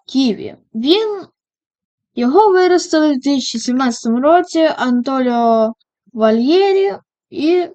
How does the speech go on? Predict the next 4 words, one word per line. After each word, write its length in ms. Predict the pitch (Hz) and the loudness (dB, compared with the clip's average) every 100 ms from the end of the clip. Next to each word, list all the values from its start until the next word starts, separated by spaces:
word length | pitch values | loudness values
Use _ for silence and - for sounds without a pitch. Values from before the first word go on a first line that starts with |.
| _ 320 - | _ -16 -6
із, 400 | 294 311 - 226 | -2 -2 -4 -8
е, 520 | 269 262 254 180 - | -6 -6 -6 -8 -8
Южної 540 | 240 285 311 277 277 262 | -4 0 0 0 -4 -4
Кореї. 520 | 240 214 190 - | -4 -4 -6 -10